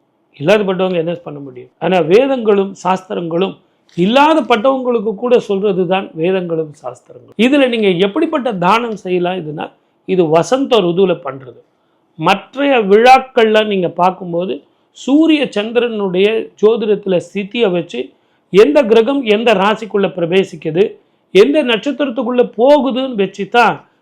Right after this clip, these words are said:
நம்ம அந்த விழா கொண்டாடுவோம். கிரிவலம் கூட சந்திரனை வச்சு தான் நம்ம பண்ணுவோம். ஆனா, இங்க பாத்தீங்கன்னா,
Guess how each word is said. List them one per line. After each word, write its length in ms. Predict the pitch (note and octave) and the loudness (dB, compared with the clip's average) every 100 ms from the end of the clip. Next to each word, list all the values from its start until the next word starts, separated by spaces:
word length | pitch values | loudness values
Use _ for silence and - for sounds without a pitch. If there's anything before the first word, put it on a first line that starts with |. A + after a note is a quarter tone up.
| _ | _
நம்ம 260 | G#3 A3 A3 | -4 0 0
அந்த 120 | F3+ | 0
விழா 360 | E3+ A#3 G#3+ - | 2 2 2 0
கொண்டாடுவோம். 540 | E3 E3 D3+ B2+ A#2+ _ _ _ _ _ _ D3+ | 0 2 0 -4 -10 _ _ _ _ _ _ -2
கிரிவலம் 560 | G3+ C#4+ C#4 B3+ A3+ F#3+ | 2 4 4 4 0 -2
கூட 400 | B3+ B3+ G#3 - | -2 0 0 -2
சந்திரனை 480 | G3+ A3 B3 B3 A3 | -8 -4 -2 0 -2
வச்சு 280 | F#3+ G3+ | -2 -6
தான் 160 | F#3 G3+ | -8 -6
நம்ம 240 | F3 D3+ D3+ | -6 -8 -10
பண்ணுவோம். 340 | C3+ C#3 A#2 _ _ _ _ _ | -10 -10 -14 _ _ _ _ _
ஆனா, 200 | G#3+ D4 C4+ | -2 0 2
இங்க 480 | G#3 A3+ D#4+ E4 | 0 0 2 2
பாத்தீங்கன்னா, 880 | D#4 B3+ G#3 A3 F#3 D3 D3+ A3 | 4 2 0 -2 -4 -2 -2 -4